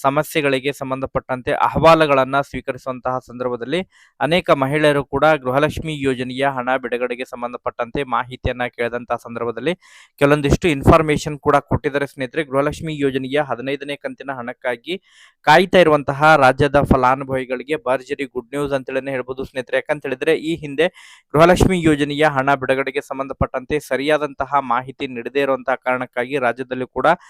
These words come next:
ಅವರು ಕೊಟ್ಟಿರುವಂತಹ ಹೇಳಿಕೆ ಕೂಡ ವ್ಯಾಪಕವಾಗಿ ಚರ್ಚೆಗೂ ಕೂಡ ಕಾರಣವಾಗಿತ್ತು. ಗೃಹಲಕ್ಷ್ಮಿ ಯೋಜನೆಯ ಹಣ ಪ್ರತಿ ತಿಂಗಳು ಬರುತ್ತೋ ಇಲ್ಲೋ ಎಂಬುದರ ಬಗ್ಗೆ ಅನೇಕ,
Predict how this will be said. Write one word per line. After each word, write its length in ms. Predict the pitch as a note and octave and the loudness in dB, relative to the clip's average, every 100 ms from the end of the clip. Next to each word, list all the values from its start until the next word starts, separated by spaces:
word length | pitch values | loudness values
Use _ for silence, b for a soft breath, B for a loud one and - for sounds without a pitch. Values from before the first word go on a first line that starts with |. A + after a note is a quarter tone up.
| b b - | b b 4
ಅವರು 240 | C#3+ E3 | 6 8
ಕೊಟ್ಟಿರುವಂತಹ 640 | - C3+ D3 C#3 C3+ C3+ D3 | 6 4 4 4 2 4 4
ಹೇಳಿಕೆ 400 | D3 D3 D3+ D#3 | 6 4 2 -2
ಕೂಡ 180 | - C#3+ | 0 4
ವ್ಯಾಪಕವಾಗಿ 840 | C#3 A#2+ B2+ D#3 C#3+ C#3 B2+ C#3 | 6 6 4 2 4 0 0 -4
ಚರ್ಚೆಗೂ 520 | - C3+ C3+ D3 D3+ | 2 2 4 2 0
ಕೂಡ 180 | - C#3+ | 2 2
ಕಾರಣವಾಗಿತ್ತು. 920 | C#3 B2 B2 B2+ C3+ C3 B2 - - | 4 4 4 4 4 2 2 -2 -2
ಗೃಹಲಕ್ಷ್ಮಿ 540 | B2 B2+ C3+ - C#3+ B2 | 2 2 2 0 -4 -2
ಯೋಜನೆಯ 460 | B2 A#2+ B2+ C3+ E3+ B B B - | -2 -2 -2 2 2 B B B 0
ಹಣ 120 | D3 | 4
ಪ್ರತಿ 340 | - C3+ - | 4 2 0
ತಿಂಗಳು 260 | D3+ D3 C#3+ | -4 2 2
ಬರುತ್ತೋ 420 | - C3+ - D3 | 2 0 6 6
ಇಲ್ಲೋ 240 | C#3 C3 C#3 | 6 4 4
ಎಂಬುದರ 340 | C3 C3 B2+ | 4 2 2
ಬಗ್ಗೆ 280 | B2 B2 D#3 | 0 0 2
ಅನೇಕ, 400 | B2+ D#3 E3 | 2 2 0